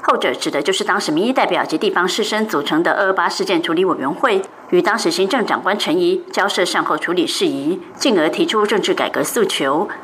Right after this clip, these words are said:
但这些诉求最后却成为日后当局屠杀台湾精英分子的主要借口。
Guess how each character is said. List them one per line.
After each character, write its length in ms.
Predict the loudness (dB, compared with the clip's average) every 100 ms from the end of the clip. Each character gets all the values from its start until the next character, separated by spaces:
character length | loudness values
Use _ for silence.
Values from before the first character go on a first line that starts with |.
| -6
但 160 | 0 0
这 80 | 2
些 160 | 0
诉 180 | 0 0
求 280 | 0 -2 -2
最 160 | 0 0
后 120 | 0
却 160 | 0
成 240 | -2 0 0
为 80 | 0
日 120 | 0
后 160 | 0 2
当 180 | 0
局 220 | 0 -2 -2
屠 160 | -4
杀 180 | -2 0
台 140 | 0
湾 100 | -2
精 160 | 0 -2
英 140 | -2
分 180 | 0 -2
子 140 | -2 -2
的 140 | -4
主 140 | -4
要 100 | -6
借 180 | -2 0
口。 300 | 0 0 -2